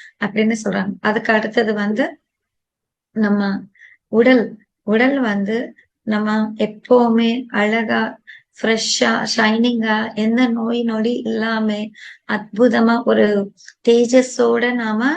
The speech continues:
மெயின்டெயின் பண்ணணும். So, அப்படி மெயின்டெயின், அப்படி நம்ம உடல் இருக்கிறது வந்து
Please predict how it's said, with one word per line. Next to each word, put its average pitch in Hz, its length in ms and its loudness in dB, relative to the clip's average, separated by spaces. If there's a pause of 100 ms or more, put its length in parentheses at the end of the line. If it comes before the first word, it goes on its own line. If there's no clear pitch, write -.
(440)
மெயின்டெயின் 220 560 -2
பண்ணணும். 196 480 -4
So, 208 240 -8
அப்படி 220 300 -2
மெயின்டெயின், 220 520 0
அப்படி 226 340 -2
நம்ம 214 240 -2
உடல் 208 280 -2
இருக்கிறது 220 460 -2
வந்து 220 380 -4